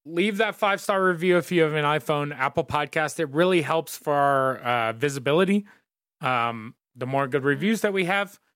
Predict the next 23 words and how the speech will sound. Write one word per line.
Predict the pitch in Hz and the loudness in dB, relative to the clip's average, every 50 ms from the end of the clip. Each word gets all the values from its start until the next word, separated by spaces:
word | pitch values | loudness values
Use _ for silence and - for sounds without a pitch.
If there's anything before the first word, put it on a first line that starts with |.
| _ _ _ _ | _ _ _ _
the | - 143 | -2 0
more | 139 139 143 | 0 0 0
visible | 135 165 165 160 170 151 156 160 147 | 2 0 0 0 0 2 2 2 2
we | 143 147 147 143 | 2 0 0 2
are | 143 143 151 147 | 2 2 0 -2
to | - - 151 | -4 -6 -8
random-ass | 131 131 139 156 160 156 147 147 139 139 127 - | -6 -4 -4 -4 -4 -4 -6 -6 -4 -6 -6 -8
people. | - - 143 123 - 113 104 | -8 -8 -8 -8 -6 -6 -8
So | - - - 127 | -6 -6 -8 -8
tell | - - 147 151 | -6 -4 -4 -4
your | 143 139 | -4 -4
friends. | 131 - - 180 180 180 175 - - | -4 -2 0 0 0 0 -2 -4 -4
Word | - 151 151 | 0 0 0
of | 151 151 | 2 2
mouth | 143 151 151 - | 0 -2 -2 -4
is | 165 139 - | -6 -6 -4
the | 151 | -4
best | 135 143 151 143 - - | -2 -2 -2 -2 0 2
way | 165 156 | 2 2
for | 143 - 160 156 | 2 2 0 0
us | 147 - - | 0 -2 -6
to | - | -8
grow. | 143 - 165 185 202 190 | -4 0 0 2 2 0